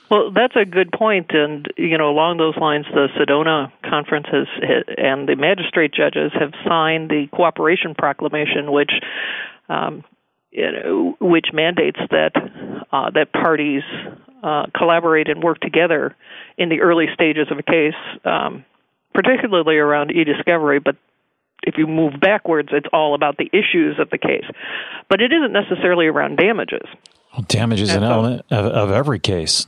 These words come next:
Speaker 2: Uh, you, you don't get, uh, recovery unless you can prove damages, so you've got to disclose on that point as well.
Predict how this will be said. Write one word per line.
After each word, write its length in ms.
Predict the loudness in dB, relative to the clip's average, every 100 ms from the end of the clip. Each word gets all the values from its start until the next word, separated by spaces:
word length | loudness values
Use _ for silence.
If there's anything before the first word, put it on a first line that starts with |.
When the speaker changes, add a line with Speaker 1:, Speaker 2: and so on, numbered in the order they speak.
| -4
Speaker 2:
Uh, 60 |
you, 320 | -4 -2 -2 -2
you 220 | 0 0
don't 220 | 0 0
get, 220 | 0 0 -2 -6
uh, 320 | -6 -6 -4
recovery 540 | -2 0 2 2 2 0
unless 280 | 0 0 -2
you 40 |
can 140 | -4
prove 280 | -4 -2 -2
damages, 500 | -2 0 0 -2 0
so 220 | 2 2
you've 200 | 0 -2
got 160 | 0 2
to 100 | 2
disclose 440 | 0 2 2 2
on 140 | 2 0
that 180 | -2 -2
point 220 | -2 0
as 80 | 0
well. 340 | 0 -2 -8